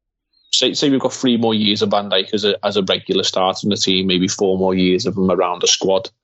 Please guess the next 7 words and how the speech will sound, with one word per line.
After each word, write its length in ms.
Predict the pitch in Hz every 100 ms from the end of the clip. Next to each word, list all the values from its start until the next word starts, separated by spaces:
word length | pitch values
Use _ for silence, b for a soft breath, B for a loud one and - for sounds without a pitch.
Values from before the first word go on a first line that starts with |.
| _ _ _ _ _
Um, 360 | 98 92 90 90
I 60 |
think 260 | - 95 87
he's 280 | 92 90 -
thirty, 340 | 95 92 -
thirty-one 600 | - 90 95 98 95 95
now. 240 | 95 95